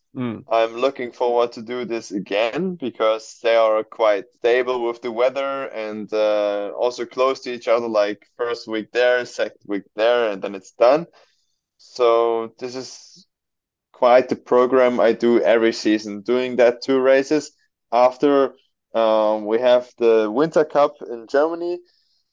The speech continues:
Speaker 2: Um, it's always one race at the, yeah, quite deep sand track we have. Um, for sure, I'm gonna do this again if the track is not frozen. Uh, yeah, and then the season is already starting, actually.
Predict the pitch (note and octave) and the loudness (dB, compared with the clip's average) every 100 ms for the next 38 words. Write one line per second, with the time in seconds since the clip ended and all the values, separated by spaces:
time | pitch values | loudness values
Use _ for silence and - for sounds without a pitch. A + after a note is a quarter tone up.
0 | - B2 B2+ A#2+ A#2 A2+ A2+ - A#2 - | -4 2 4 2 0 -8 -4 -4 -2 2
1 | C3 C3 B2 B2 - _ _ - A#2 C3+ | 4 6 2 0 -16 _ _ -4 2 2
2 | B2+ B2+ C#3 C#3 - - B2+ A#2+ A#2+ A#2 | 4 4 6 4 0 -2 2 4 6 6
3 | A2+ A2 _ _ _ _ - A#2 A2 A2 | 6 2 _ _ _ _ -4 2 4 2
4 | A2+ - A#2 A#2 A#2 A#2+ A#2 - A#2 A#2+ | 0 -2 0 0 -2 -6 -6 -2 -2 -2
5 | - B2+ B2 C3 B2 B2 C3+ _ _ _ | 0 0 0 -8 0 2 2 _ _ _
6 | _ _ _ - A2+ A2 G#2+ G#2+ G2+ G2 | _ _ _ -4 -2 0 -2 -6 -20 -20
7 | F#2 F#2 _ _ _ _ _ _ _ - | -20 _ _ _ _ _ _ _ _ -4
8 | A2 A2 B2+ A#2 A#2 A2 A2 A2 A#2 A#2 | -2 0 4 6 4 4 2 2 0 -4
9 | A2+ A#2 G#2 A2+ B2+ B2+ A2 G#2 - A#2+ | -4 -6 -2 0 0 -2 -8 -10 -4 -2
10 | A2 A2 G2+ _ A2 A2+ C#3+ E3 F3 _ | -2 -4 -6 _ -2 -2 -2 -6 -8 _
11 | _ _ _ _ _ _ _ - C3+ C3+ | _ _ _ _ _ _ _ -6 0 0
12 | C3+ C3+ C3+ C3 C#3+ C#3+ F#3 A#2+ B2+ D3+ | 0 0 0 -2 -4 0 0 0 -2 -2
13 | E3+ D3+ G#3+ A#3 G#3 E3 F3 D#3+ C3+ - | -2 -6 -10 -10 -6 -4 -2 -2 -4 0
14 | D3+ - D3+ - G2+ - G2 | 2 2 0 -4 -8 -6 -4